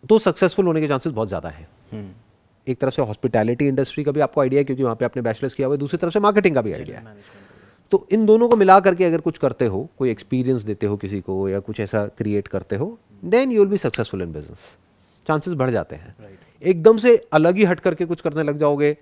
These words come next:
Speaker 2: वो तो बहुत
Speaker 1: मानो आज
Speaker 2: रिस्क
Speaker 1: तक
Speaker 2: है।
Speaker 1: कभी कोई painting नहीं बनाई और आप कहते हो, "नहीं यार, painting का काम बढ़िया है, मैं तो painting बनाऊंगा।" Painting आपने बना तो दी, but लोग देख करके कहेंगे, कहेंगे, "भाई, इसका हम क्या करें?"
Speaker 2: क्या करें, समझ ही नहीं आ रहा।
Speaker 1: तो वो painting आपके घर के लिए तो ठीक है, but वो बिकेगी नहीं।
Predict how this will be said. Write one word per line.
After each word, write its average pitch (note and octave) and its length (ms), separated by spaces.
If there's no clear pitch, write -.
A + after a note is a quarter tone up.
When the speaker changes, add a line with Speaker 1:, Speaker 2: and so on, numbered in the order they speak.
Speaker 2:
वो C3+ 60
तो C#3 60
बहुत A#2+ 140
Speaker 1:
मानो C#3+ 160
आज D3+ 60
Speaker 2:
रिस्क - 100
Speaker 1:
तक - 60
Speaker 2:
है। A2 60
Speaker 1:
कभी D3+ 100
कोई D#3 120
painting C#3+ 360
नहीं C3+ 100
बनाई A2 220
और A#2+ 100
आप A#2+ 140
कहते A#2 200
हो, B2+ 60
"नहीं B2+ 100
यार, C3+ 180
painting B2+ 360
का C#3+ 80
काम A2 200
बढ़िया G2+ 220
है, F3+ 40
मैं D3 100
तो C3+ 80
painting A#2+ 320
बनाऊंगा।" G2 340
Painting C#3+ 260
आपने D3+ 160
बना D#3 240
तो B2+ 120
दी, C3+ 120
but C#3 160
लोग D3 180
देख C#3 200
करके C#3+ 220
कहेंगे, C3+ 260
कहेंगे, C#3 220
"भाई, E3 260
इसका D#3+ 200
हम D#3 80
क्या E3+ 180
करें?" - 340
Speaker 2:
क्या A2+ 160
करें, G#2 180
समझ B2+ 280
ही C3 60
नहीं A#2+ 140
आ A2 40
रहा। G#2 140
Speaker 1:
तो C3 80
वो D3 60
painting D3 340
आपके D3+ 180
घर A2+ 160
के G#2 80
लिए D3 120
तो E3 80
ठीक E3 240
है, F2 180
but B2+ 140
वो D#3+ 100
बिकेगी D#3+ 340
नहीं। F2 220